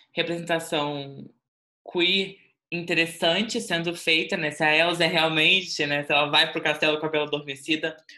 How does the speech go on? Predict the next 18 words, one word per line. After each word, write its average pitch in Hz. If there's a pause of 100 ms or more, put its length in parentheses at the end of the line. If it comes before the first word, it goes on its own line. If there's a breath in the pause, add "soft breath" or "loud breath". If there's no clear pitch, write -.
(420 soft breath)
ou 151 (440)
se 175
tem 175
algum 175
vilão 180
ainda 165
problemático, 165
se 156
essas 160
questões 170
ainda 165
são 202
problemáticas 165
dentro 160
dos 160
filmes 151
da 151
Disney? 127